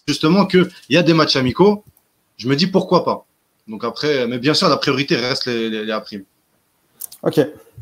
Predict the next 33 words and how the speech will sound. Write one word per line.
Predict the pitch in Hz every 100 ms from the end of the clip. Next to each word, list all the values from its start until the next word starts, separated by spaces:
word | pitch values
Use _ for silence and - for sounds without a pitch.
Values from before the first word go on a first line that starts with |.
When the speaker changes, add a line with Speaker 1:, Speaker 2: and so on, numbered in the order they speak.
| - - - _ _
Speaker 2:
Bon, | 147
les | 190 160
amis, | 196 214 202
euh, | 147 139 135
on | 143
va | 131
accueillir, | 135 - 143 127
euh, | 120 113 113 113
Liamine. | 113 113 131 139 175 160 - - - - - -
Euh, | 113 113 110
je | 98
vais | 123
le | 123
mettre, | 127 -
euh, | 117 113
il | 123
est | 127
dans | 127
les | 131
coulisses, | - 139 151 -
là, | 104 92 _ _ _
en | 110
train | 123
de | 117
prendre | - 123
un | 113
café. | 127 - 131 147 - _ _ _ -
On | 123
va | 127
le |
mettre | 127 123 - 135
en | 131
live. | 131 139 147 123 135